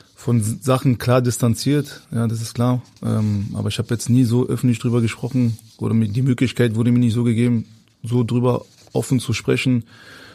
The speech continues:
dass man halt, äh, gewisse Sachen klar, klar, äh, einordnen kann, ja. Und, äh, am Ende des Tages, äh, ist es halt die Ursache für meine letzten vier, fünf Jahre, wie sie sich entwickelt haben, ist einfach leider so. Ähm,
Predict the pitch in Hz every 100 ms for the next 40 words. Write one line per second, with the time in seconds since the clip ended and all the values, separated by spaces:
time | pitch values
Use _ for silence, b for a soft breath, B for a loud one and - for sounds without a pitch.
0 | B - 110 120 117 117 110 117 107 107
1 | 107 110 110 107 110 120 110 110 120 113
2 | 92 - - 117 113 113 - - 104 104
3 | 101 101 110 131 120 104 98 101 104 113
4 | 110 113 B B B B B B 113 104
5 | 104 104 101 101 110 113 104 113 123 117
6 | - 120 120 - _ _ - 123 120 127
7 | 131 117 _ b b b b 127 156 156
8 | 151 143 147 143 - - - 127 127 123
9 | 120 117 - B B B B B B -
10 | 131 - 135 143 135 120 135 139 127 123
11 | 120 - 120 143 143 147 156 - 127 127
12 | 127 127 127 123 131 131 b b b b
13 | b b b b - 110 110 110 107 110
14 | 110 185